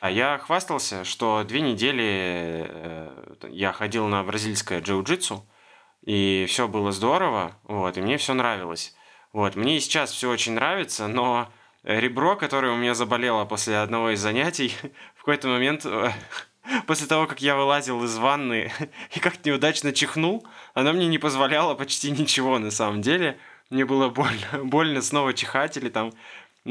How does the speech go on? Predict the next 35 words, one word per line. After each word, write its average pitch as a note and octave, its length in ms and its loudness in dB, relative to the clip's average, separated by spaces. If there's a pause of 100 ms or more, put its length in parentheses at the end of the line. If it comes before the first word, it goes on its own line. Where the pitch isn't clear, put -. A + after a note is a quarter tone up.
(100)
как-то B2+ 260 0
шевелиться, B2 640 0
и B2+ 180 -2
поэтому C3+ 400 -2
я B2 460 0
пропустил A#2+ 480 -2
как - 200 -10
раз G2+ 200 0
тоже, G2+ 400 0
сколько - 320 -4
вот F#2 140 -6
у - 20 -2
нас F#2 180 -2
подкастов - 560 -6
не A#2+ 140 0
было, G#2+ 300 -2 (600)
н-, G2 180 -6 (140)
точнее, F#2+ 280 -2
сколько G#2+ 260 -2
мы G#2 120 2
не, G2+ 140 2
не G#2 160 2
записывались G2 760 -2
или F2 120 -8
там, E2+ 240 -14
что - 200 -4
мы F2 120 0
делали. A2 460 0 (240)
Недели F#3 320 2
две, F3 160 2
короче, B2+ 400 -2
я A#2+ 120 4
вынужден B2 420 0
был B2 120 2
пропустить B2 640 -2